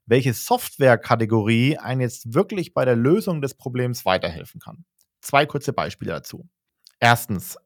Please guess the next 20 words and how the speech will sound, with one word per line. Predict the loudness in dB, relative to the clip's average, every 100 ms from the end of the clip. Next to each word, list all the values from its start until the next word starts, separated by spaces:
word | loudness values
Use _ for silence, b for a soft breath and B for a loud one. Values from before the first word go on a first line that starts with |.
| -14
suche | 0 2 4
ich | 2
von | 2 -4
Anfang | 0 -2 0 0 4
an | 4 4
nur | 4 2
nach | 4 0 0
einer | 0 0 2 0
spezifischen | -2 -6 -2 -2 -2 -2
Softwarekategorie, | -2 0 2 2 2 0 4 2
beschränke | 2 -2 -2 -2 -2
ich | -2
meine | -2 0 2
Suche | 2 2 0
eben | 0 -6 -2
auch | 0 0 0
nur | 0 2 2 2
auf | 2 0 0
diese | -4 -4
Kategorie. | -2 0 0 -2 -2 -6 -8